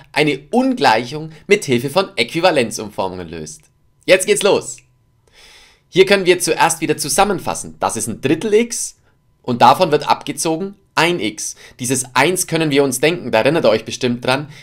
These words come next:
X ist das gleiche wie ein x. Also haben wir ein Drittel x und davon geht ein ganzes x weg. Wenn man das hier zusammenfasst, dann ergibt das minus zwei Drittel x.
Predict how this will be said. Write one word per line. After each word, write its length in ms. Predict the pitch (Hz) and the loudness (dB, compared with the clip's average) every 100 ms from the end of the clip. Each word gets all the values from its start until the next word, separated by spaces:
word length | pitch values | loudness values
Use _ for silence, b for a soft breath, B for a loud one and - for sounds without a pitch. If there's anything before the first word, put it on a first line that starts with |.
| B | B
X 260 | 226 233 | -4 -2
ist 180 | 151 143 | -4 -4
das 120 | 139 131 | -6 -2
gleiche 420 | 110 117 135 139 | 2 2 2 -4
wie 200 | 139 143 - | -6 -8 -10
ein 240 | - 139 156 | 0 2 2
x. 420 | 101 - - - b b b | -2 -6 -12 -14 b b b
Also 280 | 123 131 | 2 4
haben 100 | 127 | 4
wir 80 | 117 | 2
ein 60 | 98 | 2
Drittel 280 | - 175 214 | 0 2 4
x 460 | 226 233 - - _ _ | 2 0 -8 -10 _ _
und 180 | 147 135 | -2 4
davon 340 | 135 160 180 | 4 4 0
geht 280 | 165 165 165 - - | 0 0 -2 -14 -2
ein 180 | 135 165 | 0 4
ganzes 400 | 165 185 180 151 | 4 4 0 -2
x 320 | 151 - - | -2 -4 -4
weg. 240 | 98 - _ _ _ b b b | -4 -4 _ _ _ b b b
Wenn 100 | 123 | 2
man 140 | 135 | 2
das 240 | 127 143 - | 4 4 2
hier 300 | 151 131 117 B | 2 2 0 B
zusammenfasst, 960 | - 127 143 170 226 226 104 85 - - _ _ - | -4 0 4 4 4 0 -2 -4 -10 -16 _ _ 2
dann 360 | 110 123 170 B B | 2 2 -2 B B
ergibt 520 | 127 127 143 - - | -2 0 -4 -6 -2
das 300 | 156 156 - b b | 0 -2 -8 b b
minus 760 | 120 127 151 180 208 214 - - | -2 2 2 2 0 0 -4 -8
zwei 600 | - - 92 117 127 165 | -4 -4 2 4 4 2
Drittel 600 | 139 135 143 151 151 - _ - | 0 0 2 0 -2 -4 _ 0
x. 520 | 196 - - - | 0 0 -4 -4